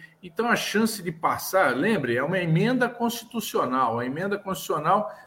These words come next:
precisa ter três quintos de votos para ser aprovados. Portanto, quarenta e nove votos no Senado.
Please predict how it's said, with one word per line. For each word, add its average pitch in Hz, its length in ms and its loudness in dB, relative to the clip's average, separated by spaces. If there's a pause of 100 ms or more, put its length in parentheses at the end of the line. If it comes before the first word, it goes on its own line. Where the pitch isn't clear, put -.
precisa 196 480 0
ter 190 380 0
três 262 400 4
quintos 208 560 0
de 165 100 -2
votos 151 540 0
para 170 240 -2
ser 160 220 -2
aprovados. 135 760 0 (300)
Portanto, 170 500 -4
quarenta 190 520 4
e 175 40 2
nove 160 360 2
votos 147 480 -2
no 160 100 0
Senado. 131 560 -4